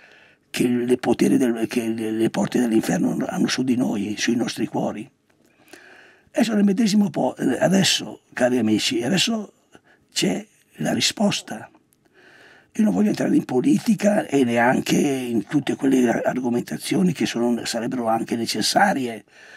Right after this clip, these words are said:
perché anche qui c'è l'aggredito e l'aggressore, però poi non si finisce più di ragionare al riguardo. Vorrei dire, adesso ci sarà ovviamente una ritorsione, una reazione, possiamo dire una reazione.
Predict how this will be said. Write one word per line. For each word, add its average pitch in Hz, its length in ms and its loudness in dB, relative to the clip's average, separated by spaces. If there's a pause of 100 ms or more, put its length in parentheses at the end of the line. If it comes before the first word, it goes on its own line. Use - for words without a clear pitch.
(140)
perché - 260 -2
anche 127 260 0
qui - 180 4
c'è - 160 0
l'aggredito 233 500 2
e - 20 2
l'aggressore, - 720 0
però 180 280 -2
poi 180 480 -2 (360)
non - 140 2
si - 140 2
finisce 180 320 2
più 185 140 2
di 151 100 2
ragionare 123 840 -2 (540)
al 135 140 -2
riguardo. 120 720 2
Vorrei - 220 2
dire, 131 400 2
adesso 220 640 0 (400)
ci - 140 -4
sarà 135 500 2 (680)
ovviamente 135 1040 2 (260)
una 120 580 2
ritorsione, 127 800 2
una - 220 4
reazione, 151 840 2
possiamo 110 340 -4
dire 120 200 2
una 117 220 2
reazione. 113 760 0